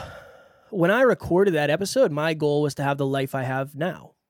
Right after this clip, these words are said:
And then, but still, some days I wake up and it's like, "I don't really wanna do this today. I'm tired. I wanna sleep in. I don't wanna go to the gym. I don't wanna do these calls," whatever. And it's just important for me to look back and say, "Dude, you woulda killed for that when you recorded this episode." And nobody was listening and nobody cared.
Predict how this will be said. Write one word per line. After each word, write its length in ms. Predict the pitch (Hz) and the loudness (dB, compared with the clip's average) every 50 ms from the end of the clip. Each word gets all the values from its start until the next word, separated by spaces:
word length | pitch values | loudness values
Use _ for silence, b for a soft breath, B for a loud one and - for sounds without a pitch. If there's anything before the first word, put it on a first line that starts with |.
| _ _ _ _ _ _ _ _ _ _ _ - - | _ _ _ _ _ _ _ _ _ _ _ -12 -8
And 160 | 170 151 147 | -6 -4 -2
then, 140 | 151 151 143 | -2 -2 0
but 160 | 151 165 - | -2 -2 -2
still, 320 | - - - 214 175 165 | -2 0 2 2 2 2
some 220 | 165 - 165 156 156 | 0 -2 -2 -2 0
days 240 | 151 151 151 143 | 0 0 0 0
I 100 | 147 139 | 0 0
wake 240 | 139 139 139 135 - | 0 0 -2 -2 -2
up 140 | 139 151 - | -2 -2 -2
and 80 | 165 160 | -4 -10
it's 100 | 139 - | -10 -12
like, 140 | 151 - | -14 -16
"I 200 | - - - - | -16 -16 -14 -14
don't 120 | - 196 185 | -14 -14 -14
really 160 | 175 165 170 | -12 -12 -12
wanna 160 | 165 160 151 | -12 -12 -14
do 180 | 147 143 - 147 | -14 -14 -14 -12
this 220 | 147 147 143 - | -12 -12 -12 -14
today. 220 | - - 139 143 147 | -12 -12 -10 -8 -8
I'm 100 | 151 151 | -8 -8
tired. 420 | - - 143 139 139 143 143 143 | -10 -8 -6 -4 -4 -4 -4 -4
I 20 | |
wanna 120 | 143 143 143 | -4 -6 -8
sleep 320 | 143 - - 147 139 - | -8 -8 -8 -8 -8 -6
in. 160 | 139 139 139 | -8 -6 -6
I 20 | 135 | -6
don't 120 | 139 151 | -6 -6
wanna 120 | 147 147 139 | -8 -8 -6
go 80 | 147 | -6
to 60 | 143 | -6
the 100 | 139 135 | -6 -6
gym. 300 | 127 131 135 135 139 139 | -10 -10 -8 -8 -6 -4
I 20 | 139 | -4
don't 80 | 139 | -4
wanna 140 | 135 147 147 | -4 -6 -6
do 140 | 135 147 143 | -6 -6 -8
these 160 | 143 139 131 | -10 -10 -10
calls," 380 | - - 131 131 131 135 139 127 | -10 -12 -10 -10 -8 -10 -8 -4
whatever. 360 | 143 165 196 175 - - - b b b b b b b b b b | -2 0 0 0 -2 -8 -20 b b b b b b b b b b
And 100 | 190 196 | -2 -2
it's 100 | 190 170 | -2 -2
just 180 | 175 160 - 170 | -4 -4 -4 -6
important 400 | 143 - - 190 165 139 135 - | -6 0 0 0 0 0 -4 -6
for 60 | 156 | -2
me 100 | 160 165 | 0 0
to 80 | 156 | 0
look 240 | 143 143 151 139 - | 2 0 0 -2 -2
back 260 | - 147 156 165 156 | -4 -2 -2 -2 -4
and 80 | 147 127 | -6 -10
say, 160 | - 135 120 | -10 -12 -10
"Dude, 200 | 120 139 151 143 | -6 -4 -4 -4
you 120 | 127 135 135 | -4 -4 -4
woulda 140 | 135 117 | -4 -6
killed 320 | 113 - - 147 151 160 147 | -8 -6 -4 -4 -4 -4 -6
for 160 | - 131 127 | -8 -10 -8
that 240 | 127 127 117 104 - _ _ _ _ _ _ _ _ _ | -8 -8 -10 -12 -16 _ _ _ _ _ _ _ _ _
when 120 | - 139 | -10 -6
you 80 | 135 131 | -4 -4
recorded 300 | 131 - - 143 143 143 | -4 -2 -2 -4 0 0
this 180 | 170 190 - 143 | 0 0 0 -2
episode." 480 | 131 - 120 113 127 117 110 - 160 _ _ _ _ _ _ - | -6 -6 -6 -10 -10 -10 -14 -14 -18 _ _ _ _ _ _ -8
And 160 | 143 143 147 | -6 -2 0
nobody 280 | 156 151 156 156 160 | 0 2 2 2 0
was 180 | 156 151 139 127 | 0 0 -2 -4
listening 480 | 139 139 135 - - 147 143 143 139 135 | -4 -6 -6 -4 -6 -6 -6 -6 -6 -8
and 80 | 123 | -6
nobody 320 | 127 139 139 135 143 139 135 | -4 -4 -4 -4 -6 -8 -8
cared. 540 | - - 139 135 131 135 135 131 127 131 | -8 -8 -8 -6 -6 -6 -6 -8 -8 -10